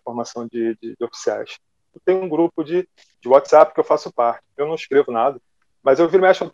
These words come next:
tô ali dando uma pesquisada, meio que estudo o que que tá acontecendo, o que que eles estão falando e tal. Vocês imaginam, pelo menos, como é que deve ser, né? Tem uma galera muito, muito séria ali e tudo mais. Só que existe sim, efetivamente, tá sendo muito bem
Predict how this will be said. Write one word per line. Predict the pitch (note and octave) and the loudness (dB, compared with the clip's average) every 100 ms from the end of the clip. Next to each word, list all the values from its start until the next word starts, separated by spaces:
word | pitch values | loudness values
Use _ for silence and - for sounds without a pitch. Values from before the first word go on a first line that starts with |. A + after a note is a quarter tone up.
| _ | _
tô | F#3 | 2
ali | E3 E3 | 4 2
dando | E3 | -2
uma | E3 | -4
pesquisada, | E3 - C#3 D3 C#3 | -6 -8 4 4 4
meio | D#3 F3+ | 0 -4
que | F#3+ | -8
estudo | - - - F#3 C3+ | -10 -12 -4 -2 -2
o | |
que | D#3+ | -6
que | D3 | 0
tá | - | 2
acontecendo, | C#3+ D3 C3+ B2+ - C#3+ | 2 0 -4 -4 -2 -4
o | |
que | C#3 | -6
que | C3+ | -10
eles | B2+ | -6
estão | C#3 C3+ | -6 -2
falando | A#2+ B2+ A#2+ | -4 -4 -6
e | |
tal. | C3 C3 - - _ | 2 2 2 -12 _
Vocês | C#3+ | 0
imaginam, | D3+ D#3 - D3 E3 D#3 | 4 4 4 0 -4 -8
pelo | _ D3 | _ -10
menos, | D3 | -10
como | - D3 | -2 -2
é | |
que | D3 | 0
deve | D3 E3 | 2 2
ser, | D#3 - A#2+ | -2 -6 -4
né? | A#2+ C#3 _ _ | -4 -8 _ _
Tem | D#3 | -8
uma | D3+ D#3+ | 0 4
galera | E3 E3+ | 4 4
muito, | D#3 - | 0 -10
muito | - C#3+ _ | -12 -14 _
séria | - D#3 C#3+ C3 | 0 4 4 2
ali | C#3+ | -2
e | |
tudo | C3 C3 | -6 -6
mais. | A2 - _ _ _ _ | -6 -10 _ _ _ _
Só | - D#3+ | 0 2
que | D#3+ | 6
existe | F#3 F3 - C4 | 4 4 -2 -4
sim, | - G3+ D#3+ - _ _ _ _ _ - | -4 -4 -4 -10 _ _ _ _ _ -10
efetivamente, | B2+ D3 C3+ B2+ A#2+ C3+ - | -6 -6 2 2 2 -4 -4
tá | C3 | -4
sendo | C#3 | -4
muito | C3+ C#3 B2+ | -8 -10 -6
bem | B2 A#2 | -6 -6